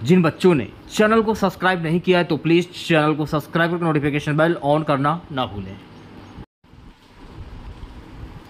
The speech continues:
तो चलिए, वीडियो को start करते हैं।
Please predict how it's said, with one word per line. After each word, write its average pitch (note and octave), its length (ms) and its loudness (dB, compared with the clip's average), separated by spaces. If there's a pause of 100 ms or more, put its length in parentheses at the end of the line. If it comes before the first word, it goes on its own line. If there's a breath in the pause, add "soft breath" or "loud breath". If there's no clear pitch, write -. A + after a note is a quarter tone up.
(200)
तो G#3 80 2
चलिए, G#3 300 4
वीडियो F3 340 4
को F3+ 180 2
start D#3 380 -2
करते D#3+ 340 -2
हैं। D#3+ 360 -2